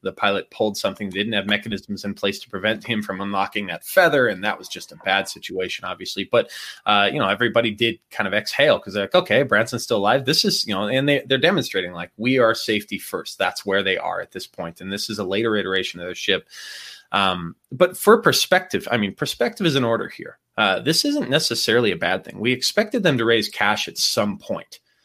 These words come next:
uh, because they've got bills to pay and they have scaling to do before they can, you know, they want to be able to ramp commercial service with more than one spaceship flying. And, uh, C E O, if you watch the, there's,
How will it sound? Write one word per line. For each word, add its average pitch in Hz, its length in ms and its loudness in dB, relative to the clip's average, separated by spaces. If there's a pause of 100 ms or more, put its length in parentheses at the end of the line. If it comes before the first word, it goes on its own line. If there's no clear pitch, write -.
(240)
uh, 107 160 2
because 127 380 0
they've 185 180 6
got 165 220 4
bills 170 240 2
to - 100 -8
pay 92 320 -4
and 104 140 -2
they 127 140 2
have 131 200 0
scaling 120 520 0
to 104 120 -12
do 95 200 -6
before 107 340 -4
they 101 140 0
can, 92 340 -10
you 117 80 -6
know, 90 260 -6
they 113 140 2
want 139 280 2
to - 80 -12
be 113 80 -2
able 104 120 -2
to 98 80 -6
ramp 120 320 0 (100)
commercial 117 380 -2
service 175 400 0
with - 160 -4
more 120 260 4
than 113 180 0
one 123 220 0
spaceship - 640 0
flying. 101 440 -6 (600)
And, 117 280 2
uh, 104 260 4
C 170 360 2
E 151 40 10
O, 151 160 10
if 123 160 2
you 117 80 2
watch - 300 4
the, 98 260 2
there's, 104 200 0